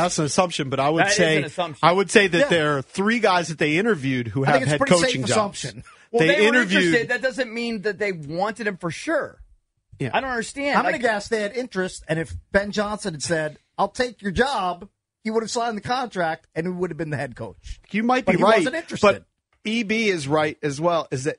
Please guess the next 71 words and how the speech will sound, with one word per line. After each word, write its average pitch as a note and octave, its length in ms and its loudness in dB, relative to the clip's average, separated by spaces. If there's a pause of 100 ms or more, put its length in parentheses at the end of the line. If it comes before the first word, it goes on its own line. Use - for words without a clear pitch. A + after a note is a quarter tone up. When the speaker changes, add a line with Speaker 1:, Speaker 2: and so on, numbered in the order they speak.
(120)
Speaker 1:
'cause B2 160 -8
you D#3 80 0
don't G#3 200 0
know. C#3+ 380 0 (180)
Speaker 3:
Yeah. D3+ 160 0
Speaker 1:
Okay, C#3+ 120 -2
your C3+ 140 -2
source F#3 460 0
is D#3+ 320 -4
Speaker 3:
My F#3+ 60 2
Speaker 1:
yourself. F3+ 300 4
Speaker 3:
source A3+ 220 4
Speaker 2:
Sounds C4 240 2
like G#3+ 120 2
Speaker 3:
is F3 60 0
Speaker 2:
they're F#3+ 80 2
Speaker 3:
me. G#3 60 4
Speaker 1:
E A#3+ 40 4
B's C4 180 4
Speaker 2:
taking - 20 0
their C4 100 8
Speaker 1:
right. A3 100 4
Speaker 2:
time. B3+ 260 -2
Speaker 1:
Like, G3+ 180 4 (380)
their F#3+ 140 4
number A3+ 240 2
one A3 220 2
choice G3+ 300 2
might F3 180 0
be D#3+ 160 2
Anthony D#3+ 220 -2
Weaver C3 240 0
all D3 300 2
along, A2 300 -4
right? D#3 280 0 (560)
But D3+ 120 2
they F#3+ 120 4
wanna F#3 200 0
do F3 100 -2
their E3+ 120 0
due D#3+ 160 -2
diligence. D#3+ 500 -2
They D3 120 0
interviewed D3 320 0
Ben D#3 180 0
Johnson, D3+ 380 -2
they - 40 -8
interviewed C#3+ 180 -2
Mike C#3 200 -2
Macdonald, D3 400 -2
they D3+ 80 -2
interviewed C#3 300 -2
Raheem C#3 320 -2
Morris, C#3+ 380 0
all C#3+ 140 0
on D3+ 100 -2
that D#3+ 120 -2
Speaker 3:
Mm-hmm. F#3+ 80 -4
Speaker 1:
list. A3+ 240 0
We F3+ 160 -2
don't G#3+ 200 2
Speaker 2:
What C4 180 4
Speaker 1:
know. D4 200 2
Speaker 2:
if, - 160 -6
let's C#4 180 0
take D#4+ 180 -2
them D#4 120 2
at C#4 160 -4
their A#3 140 -2
word, G#3+ 440 -4
maybe. G3 500 -4